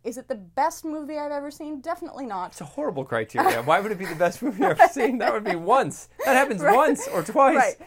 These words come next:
Speaker 1: Um, so yes, it's not on my, my list of favorite movies by any means, but there's parts in it that I really
Speaker 2: So let's
Speaker 1: enjoyed.
Speaker 2: talk about those. That's what I wanted. I
Speaker 1: Yeah.
Speaker 2: want to, want you to talk about the parts you liked.
Speaker 1: Mm-hmm. So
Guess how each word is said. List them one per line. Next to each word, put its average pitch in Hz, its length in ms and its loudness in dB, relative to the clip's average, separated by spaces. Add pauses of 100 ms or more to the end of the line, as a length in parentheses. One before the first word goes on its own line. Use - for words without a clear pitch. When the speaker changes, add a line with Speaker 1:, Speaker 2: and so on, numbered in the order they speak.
(220)
Speaker 1:
Um, 247 260 0
so - 160 -10
yes, 311 280 -4
it's - 200 -10
not 254 280 -4
on 233 240 -6
my, 220 380 -8
my 214 220 -12
list 220 320 -12
of 240 100 -12
favorite 226 280 -6
movies 175 480 -14
by 185 200 -6
any 180 160 -12
means, 269 320 -10 (260)
but 311 380 0
there's 262 300 -10
parts - 420 -10 (140)
in 247 100 -12
it - 140 -14
that 233 100 -10
I 233 60 -6
really 262 420 -10
Speaker 2:
So - 160 -4
let's 165 160 0
Speaker 1:
enjoyed. 180 120 0
Speaker 2:
talk 165 100 -2
about 123 200 -2
those. - 300 -12
That's 135 180 -2
what 151 100 -2
I 127 40 -2
wanted. 104 300 -8
I 113 40 -4
Speaker 1:
Yeah. 120 60 -2
Speaker 2:
want 135 140 -4
to, 143 80 -10
want 139 300 -8
you 147 60 -12
to 139 40 -16
talk 143 160 -2
about 127 120 -4
the 120 60 -10
parts 131 260 -6
you 127 120 -8
liked. 107 300 -8
Speaker 1:
Mm-hmm. 208 200 -16 (680)
So - 140 -12